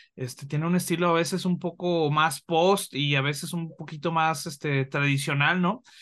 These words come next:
Este, muy a la segunda ola del, del black metal.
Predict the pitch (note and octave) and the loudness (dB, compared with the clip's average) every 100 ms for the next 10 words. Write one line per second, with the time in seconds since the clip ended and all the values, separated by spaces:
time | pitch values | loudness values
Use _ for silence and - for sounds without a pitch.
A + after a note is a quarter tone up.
0 | - - - C#3 C#3+ C#3 D#3+ E3+ D#3+ D3 | -20 -16 -8 -4 0 2 4 4 2 0
1 | C3+ D3 E3 D#3+ D3+ C#3 D3 E3 D#3 C#3 | -2 -2 0 2 2 4 4 2 2 2
2 | C3 C3+ B2+ C#3 D3+ D#3 D#3 D3+ F#3+ A#3 | 0 -2 0 2 0 0 -2 0 0 -2